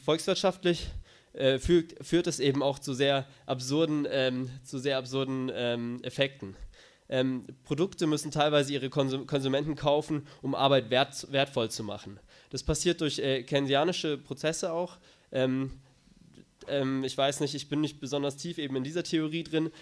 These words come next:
aber Angebot und Nachfrage müssen sich eben auch ausgleichen und werden auch gerade von Volkswirtschaften ja deswegen jeweils gepusht.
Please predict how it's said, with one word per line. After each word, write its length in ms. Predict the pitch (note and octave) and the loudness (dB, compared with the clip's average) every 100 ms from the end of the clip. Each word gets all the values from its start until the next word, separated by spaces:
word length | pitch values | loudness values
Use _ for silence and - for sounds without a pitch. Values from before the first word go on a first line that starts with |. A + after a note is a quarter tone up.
| - | -10
aber 400 | - C3 C3+ C3 A2+ - | 0 2 4 2 -2 -2
Angebot 480 | C#3 D3+ D3+ D3+ C#3 | 0 2 -2 -4 -4
und 60 | C3+ | -2
Nachfrage 500 | D3 - E3 D3 C#3+ | -2 -2 -2 0 0
müssen 240 | F3 G3+ | 0 -2
sich 180 | E3 D#3+ | -2 -2
eben 160 | D3+ | 0
auch 100 | C#3+ | 0
ausgleichen 640 | - D#3 - C#3+ C#3 D3+ D3+ - | 2 0 2 0 0 -2 -6 -8
und 140 | - B2 | -2 4
werden 180 | C3+ C#3 | 6 6
auch 140 | C#3 | 4
gerade 220 | C#3+ D3 | 4 2
von 120 | D#3 | 2
Volkswirtschaften 640 | C#3 D3+ D3 D3+ E3 C#3+ C#3+ | 2 0 0 -2 0 0 2
ja 100 | B2 | 2
deswegen 420 | C#3+ C#3 C#3 C3 | 0 0 -2 0
jeweils 260 | C3 C3+ - | 0 0 -2
gepusht. 480 | B2 D3 C3+ - | -6 -4 -4 -8